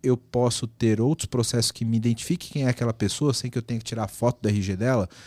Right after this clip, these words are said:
Posso usar biometria pra isso? Ao invés de tirar a foto do documento? Isso é de fato a transformação, né?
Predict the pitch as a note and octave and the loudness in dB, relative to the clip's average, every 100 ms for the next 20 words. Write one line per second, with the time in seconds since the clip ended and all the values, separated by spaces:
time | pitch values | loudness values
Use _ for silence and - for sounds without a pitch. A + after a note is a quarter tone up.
0 | - - B2 A#2 A2 A2 G2+ - D#3 B2 | -10 0 2 4 4 4 4 2 2 2
1 | - A#2+ E3 - F#2+ _ _ - F2 G#2 | 2 0 0 -2 -10 _ _ -16 -6 -4
2 | F#2+ - G2+ - G2 F2 F2+ - G#2+ C#3 | -4 -4 -4 -4 -6 -6 -12 -4 -2 -2
3 | - - - C#3+ - F3 D#3 D3+ D3 D#3 | -4 -20 -4 -2 0 -2 0 0 0 -2
4 | D#3+ D3+ D#3+ E3+ - D3+ B2+ A2 | -2 -2 0 0 0 -2 0 -2